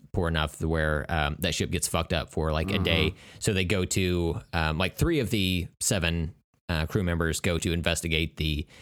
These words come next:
Speaker 1: source of that signal, and they, uh, they come along this, like, ribcage tunnel of
Speaker 2: Mm-hmm.
Speaker 1: horror.
Speaker 2: Oh,
Speaker 1: And,
Speaker 2: yeah.
Speaker 1: uh,
Speaker 2: Man,
Speaker 1: this
Speaker 2: a
Speaker 1: dude,
Speaker 2: ri-
Speaker 1: this guy with a, uh, with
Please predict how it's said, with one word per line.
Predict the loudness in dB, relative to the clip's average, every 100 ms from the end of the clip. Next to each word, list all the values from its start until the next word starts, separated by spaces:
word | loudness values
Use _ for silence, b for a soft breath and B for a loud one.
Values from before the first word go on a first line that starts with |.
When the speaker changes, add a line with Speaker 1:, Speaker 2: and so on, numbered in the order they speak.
| B B
Speaker 1:
source | -2 0 0
of | 0
that | 0 2
signal, | 0 2 0 0
and | 0 0
they, | 2 2
uh, | 2 0 -4 -2
they | -2 -4 _ _ _ _ -2
come | 0
along | 2 2 0
this, | -2
like, | -2 -4 -8 b b _ _
ribcage | 0 0 0 0 0
tunnel | 0 0 2 0 -2 _ _ _ -4
of | 0 2 2 0
Speaker 2:
Mm-hmm. | -2 -6 -12 _ _ _ _ _ _ _ _ 0
Speaker 1:
horror. | 2 4 2 0 -4 _ -6 -4
Speaker 2:
Oh, | 0
Speaker 1:
And, | 2 4
Speaker 2:
yeah. | 4 2
Speaker 1:
uh, | 0 -8 -2
Speaker 2:
Man, | 2
Speaker 1:
this | 4
Speaker 2:
a |
Speaker 1:
dude, | 4
Speaker 2:
ri- | 2 -2
Speaker 1:
this | -2 0
guy | 2 2 0 -4 -10 -2
with | -2 0
a, | 2 4
uh, | 4 4 2 -2 -12 B B B B B
with | -2 -2